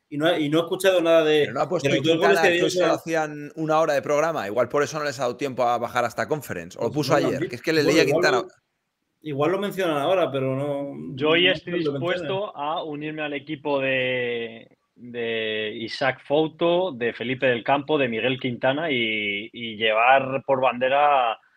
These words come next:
Speaker 3: eh, el orgullo de la liga, porque vamos a meter a tres equipos en semifinales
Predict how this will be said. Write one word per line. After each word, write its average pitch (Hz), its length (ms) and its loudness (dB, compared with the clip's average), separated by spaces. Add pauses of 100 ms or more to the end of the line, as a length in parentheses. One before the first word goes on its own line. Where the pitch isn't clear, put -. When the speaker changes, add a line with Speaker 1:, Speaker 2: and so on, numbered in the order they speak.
(240)
Speaker 3:
eh, 107 720 -4
el 110 480 -8
orgullo 123 480 4
de 135 80 8
la 110 120 4
liga, 135 300 4
porque 107 720 0
vamos 139 380 2
a 160 100 2
meter 147 420 0
a 143 160 -2
tres 143 240 -6
equipos 147 380 -10
en 165 120 -8
semifinales 135 880 -4